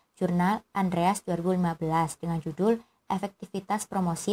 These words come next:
Terhadap Pengambilan Keputusan Pembelian Toko Retail Produk Susu Cair P T Frisian Flag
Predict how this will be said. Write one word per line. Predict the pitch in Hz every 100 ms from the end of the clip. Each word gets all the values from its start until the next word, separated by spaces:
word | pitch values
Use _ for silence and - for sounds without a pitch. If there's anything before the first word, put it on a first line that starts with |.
| 214
Terhadap | 196 175 190 -
Pengambilan | 185 175 180 214
Keputusan | 202 185 180 175 214
Pembelian | 214 185 175 170 170 190
Toko | 185 175
Retail | 190 202 202 196
Produk | 196 185 170 175
Susu | 180 180
Cair | 175 160 196
P | - 185
T | 202
Frisian | 196 180 180 165
Flag | -